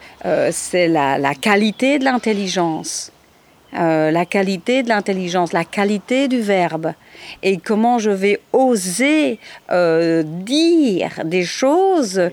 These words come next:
qui s'apposent, euh, aux, aux, aux idées à l'extérieur. L'homme d'aujourd'hui, c'est celui qui a un verbe qui s'appose, pas qui s'oppose, et qui sait se tenir là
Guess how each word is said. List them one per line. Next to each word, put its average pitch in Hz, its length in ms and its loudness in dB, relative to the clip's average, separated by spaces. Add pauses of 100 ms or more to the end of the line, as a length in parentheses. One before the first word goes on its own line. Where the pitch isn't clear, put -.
(320)
qui 220 160 -4
s'apposent, 254 1080 0 (760)
euh, 156 1500 2 (1400)
aux, 220 60 4
aux, 202 320 2
aux 190 160 4
idées 185 640 0 (220)
à 180 80 0
l'extérieur. 185 440 0 (300)
L'homme 208 460 2
d'aujourd'hui, 208 440 0
c'est 220 140 -2
celui 208 320 -2
qui 185 300 -4
a 170 300 2
un 151 160 -4
verbe 254 600 0
qui - 160 -6
s'appose, 190 640 0
pas 208 140 -2
qui 190 160 -8
s'oppose, 180 640 -2 (240)
et 220 80 0
qui 262 160 0
sait 311 180 2
se 269 140 -2 (200)
tenir 254 440 2
là 175 260 0